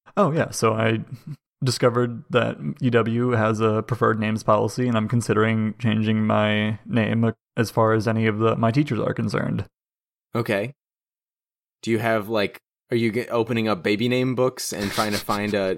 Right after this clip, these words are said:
Speaker 2: a good name for yourself,
Speaker 1: No,
Speaker 2: or?
Speaker 1: no, I'm gonna use if I do it. Uh, it's,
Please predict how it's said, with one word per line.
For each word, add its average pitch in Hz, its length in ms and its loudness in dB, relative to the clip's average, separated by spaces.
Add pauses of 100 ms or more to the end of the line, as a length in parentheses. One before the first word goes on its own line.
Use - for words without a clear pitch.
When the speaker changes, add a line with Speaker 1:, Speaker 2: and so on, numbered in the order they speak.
Speaker 2:
a 117 120 -4
good 117 240 0
name 104 200 0
for 131 120 -4
yourself, 127 520 0
Speaker 1:
No, - 60 -10
Speaker 2:
or? 190 320 2
Speaker 1:
no, 185 180 2
I'm 175 80 2
gonna 185 160 0
use 165 180 2 (640)
if 147 140 2
I 131 80 6
do 110 220 0
it. 113 180 2
Uh, 135 260 -2
it's, - 340 -4